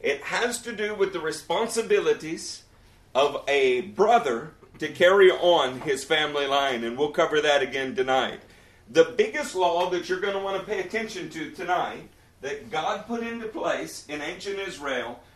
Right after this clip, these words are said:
that affects them, affects us, and your understanding of Revelation chapter five will be dependent upon, is the law of redemption. Jennifer, will you pick up in Ruth four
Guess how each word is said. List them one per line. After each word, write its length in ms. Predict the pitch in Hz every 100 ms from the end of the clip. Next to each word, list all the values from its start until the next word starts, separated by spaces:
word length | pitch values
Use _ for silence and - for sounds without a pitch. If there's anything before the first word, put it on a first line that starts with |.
| _ -
that 160 | 147
affects 420 | 143 - 160 - -
them, 520 | 113 170 196 254 269 - _ _ _ - - -
affects 500 | 139 139 185 170 -
us, 580 | - 185 240 - - - - - - _ -
and 180 | 151
your 180 | 160 180
understanding 720 | 190 196 196 - 214 226 240
of 140 | 226 202
Revelation 600 | 214 220 208 220 220 202
chapter 400 | 220 214 208 202
five 460 | 202 - - 170
will 120 | 170 170
be 160 | 180
dependent 560 | 175 185 254 262 185 - -
upon, 500 | 117 135 117 123 - - - - - -
is 160 | 151 151
the 100 | 165
law 300 | 160 165 165
of 80 | 147
redemption. 640 | 156 151 156 151 139 110 - _ _ - - - -
Jennifer, 460 | 196 208 208 247
will 160 | 254 190
you 140 | 196
pick 280 | 202 233 233
up 220 | 202 220
in 300 | 214 165 151
Ruth 420 | - 165 233 240 - -
four 520 | 226 202 139 156